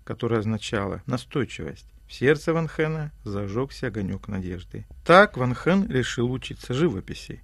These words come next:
Начал свои тайные практики. Каждый день, придя домой из школы, Ван Хэн запирался в небольшой комнате и несколько часов занимался. Натирал на руках мозоли, все тело было покрыто комариными укусами,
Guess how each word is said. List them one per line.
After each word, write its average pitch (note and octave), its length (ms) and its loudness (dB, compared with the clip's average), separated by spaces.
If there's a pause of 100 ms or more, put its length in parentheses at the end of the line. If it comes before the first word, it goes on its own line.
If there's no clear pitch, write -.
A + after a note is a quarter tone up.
(140)
Начал C#3+ 400 4
свои A2+ 280 -6
тайные A#2 480 0
практики. - 800 -6
Каждый D3+ 400 2
день, B2+ 280 0
придя A#2 360 2
домой B2+ 300 2
из - 40 -8
школы, D3 480 0 (300)
Ван B2 120 -2
Хэн D#3 220 4
запирался B2 560 2
в A2 60 0
небольшой G#2+ 460 -2
комнате C#3+ 520 -2 (160)
и C#3 60 -2
несколько A#2 560 0
часов - 340 -8
занимался. G2+ 600 -4 (240)
Натирал D#3+ 420 6
на C3 80 4
руках B2 380 2
мозоли, C#3 560 0 (180)
все - 260 4
тело D3+ 440 4
было C3 220 4
покрыто B2+ 460 0
комариными D3 520 2
укусами, E3 580 2